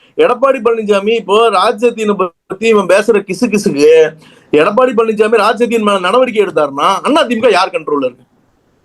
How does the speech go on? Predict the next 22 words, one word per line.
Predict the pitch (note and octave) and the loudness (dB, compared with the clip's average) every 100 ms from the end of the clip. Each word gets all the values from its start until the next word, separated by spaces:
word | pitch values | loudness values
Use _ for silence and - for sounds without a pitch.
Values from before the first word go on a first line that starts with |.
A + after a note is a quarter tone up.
| _ _ _ _ _ _ _ _ _ _ _ | _ _ _ _ _ _ _ _ _ _ _
அண்ணா | - F3+ C#4 | -4 0 0
தி | A#3 B3 | 2 0
மு | A#3 A3 | 0 2
க | B3 A3+ | 0 2
சவுக்கு | G#3 C#4 C4+ | 0 0 0
சங்கர் | B3 A3 F#3+ | 0 0 -2
கண்ட்ரோல்ல | F3+ F3+ F3 D#3 | -4 0 0 0
இருக்கா, | C#3+ - E3 B3+ - | -4 -2 0 0 -2
எடப்பாடி | E3 G#3 B3 B3 | -2 0 0 -2
பழனிசாமி | G#3 G3+ G3+ F#3 | -2 -2 -2 -2
கண்ட்ரோல்ல | E3+ E3 E3+ D#3+ | -4 -2 0 0
இருக்கா? | D#3 D#3 D#3 _ _ _ _ _ _ _ _ _ _ _ _ _ _ _ _ _ _ _ _ _ _ | 0 -2 -2 _ _ _ _ _ _ _ _ _ _ _ _ _ _ _ _ _ _ _ _ _ _
அந்த | F3 G#3 | -4 0
கேள்வி | A#3 D4 C4+ | 0 0 2
வருமா | B3 C4 B3 | 2 2 2
வராதா? | A3 G3 F#3 F#3 _ _ _ _ _ | 2 0 -2 -4 _ _ _ _ _
அண்-, | D3 D#3 | -8 -6
அண்ணா, | C#3 E3 A#3 A3+ D#3+ | -4 0 0 0 -4
தேமுதிகவை | - D3 F#3 C4+ D#4+ D#4 B3+ B3+ B3 | -8 -6 2 2 2 0 2 2 2
பத்தி | A#3 A#3 C#4+ | 2 0 -2
தேவையில்லாத | A#3+ B3+ C#4 C4 B3+ A#3+ | 0 2 2 0 0 2
வார்த்தை. | G3 D#3+ C#3+ | 2 0 -2